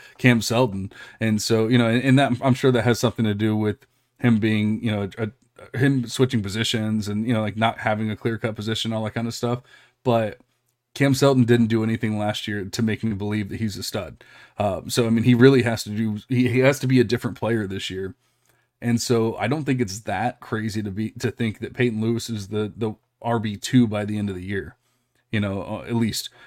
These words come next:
And then Dylan Sampson goes to the N F L.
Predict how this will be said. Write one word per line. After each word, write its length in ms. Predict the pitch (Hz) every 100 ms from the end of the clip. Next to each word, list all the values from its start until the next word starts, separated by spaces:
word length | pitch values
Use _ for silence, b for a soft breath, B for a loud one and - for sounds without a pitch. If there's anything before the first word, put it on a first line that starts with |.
| b
And 200 | 113 113
then 300 | 117 113 110
Dylan 280 | 98 117 123
Sampson 420 | - 120 117 117
goes 280 | 107 110 110
to 100 | -
the 100 | 113
N 100 | 104
F 160 | 101 -
L. 440 | 147 127 117 107